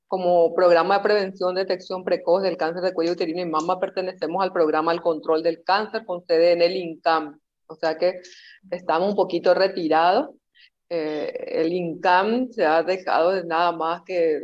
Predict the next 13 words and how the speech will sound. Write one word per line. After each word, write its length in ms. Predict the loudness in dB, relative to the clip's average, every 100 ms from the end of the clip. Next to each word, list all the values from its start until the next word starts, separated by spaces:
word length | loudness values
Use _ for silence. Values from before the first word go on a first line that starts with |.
| -10
no 360 | -8 -8 -8 _
ser 220 | -2 -2
meramente 600 | 0 2 2 0 -2 -2 -4
oncológico 920 | -4 -4 -2 2 2 0 -12 -10 -8
y 100 | -6
tratar 360 | -4 -2 -2
de 80 | 0
abocarse 560 | -2 -4 -4 -4 -4 -8
un 80 | -12
poquito 340 | -12 -8 -2
a 40 |
la 160 | 0 0
prevención 920 | 0 0 -2 -6 _ -4 -2 -4 -12